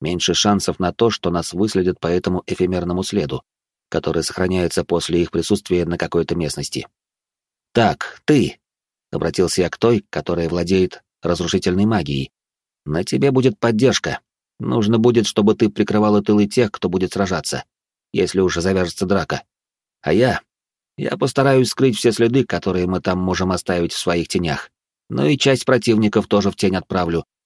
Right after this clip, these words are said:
чтобы ускорить процесс". Дальше мы шли уже молча. Смысла общаться не было. Литы также не было слышно.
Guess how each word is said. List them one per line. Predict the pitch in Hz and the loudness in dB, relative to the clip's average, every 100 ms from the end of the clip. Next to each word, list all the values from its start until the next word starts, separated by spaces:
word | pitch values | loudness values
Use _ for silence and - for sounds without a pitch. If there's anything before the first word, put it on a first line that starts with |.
| _ | _
чтобы | - - 92 98 | -6 0 2 2
ускорить | 90 92 90 | 0 -2 -2
процесс". | - 90 - 76 - _ _ _ _ _ _ _ _ _ | -2 -4 -2 -4 -6 _ _ _ _ _ _ _ _ _
Дальше | - 78 170 - 170 | -2 2 2 2 2
мы | 156 | 2
шли | - 135 | 2 2
уже | 131 110 113 | 2 0 0
молча. | 107 80 - 131 - - _ _ _ _ | 0 -2 -6 -8 -10 -16 _ _ _ _
Смысла | - 131 123 139 | -4 -2 2 2
общаться | - 127 117 | 2 0 2
не | 123 139 | 0 0
было. | 78 - - _ _ _ _ _ | -2 -6 -10 _ _ _ _ _
Литы | 98 139 - | 0 0 -2
также | 78 - 107 98 | -4 -2 -2 0
не | 104 | 2
было | 101 98 | 2 0
слышно. | 92 101 90 90 80 | 0 0 0 -2 -6